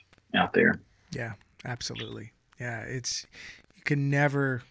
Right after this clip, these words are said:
Speaker 2: quit communicating, and it takes, especially as the team gets bigger, the communication's gotta get better. Um, do you feel like, you know,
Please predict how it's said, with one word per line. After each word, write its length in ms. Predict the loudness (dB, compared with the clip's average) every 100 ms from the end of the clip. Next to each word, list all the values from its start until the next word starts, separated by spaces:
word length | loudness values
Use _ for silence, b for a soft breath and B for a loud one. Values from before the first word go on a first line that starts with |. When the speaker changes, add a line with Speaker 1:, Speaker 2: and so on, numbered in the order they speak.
| -6
Speaker 2:
quit 260 | -2 -2
communicating, 580 | -2 -2 -2 -2 -2 -2 -2
and 180 | -2
it 120 | -4 0
takes, 560 | 2 2 2 2 0 2
especially 600 | 4 4 4 4 6 6
as 120 | 6
the 80 | 2
team 300 | 4 4 4
gets 180 | 2 0
bigger, 640 | -2 6 8 8 4 0 B B B B
the 80 | -6
communication's 840 | 4 6 6 6 6 6 4 0 -2
gotta 380 | 0 0 0
get 340 | -2 -4 -6 -8 _ _ -12
better. 680 | -8 -2 0 0 -4 -8 -12 B B B B B _ -6
Um, 400 | -2 0 -2 -2
do 100 | 4
you 200 | 8 8
feel 300 | 8 8 8
like, 400 | 6 2 -4 -10 -16 -10
you 180 | -4 -2
know, 380 | 0 -4 -6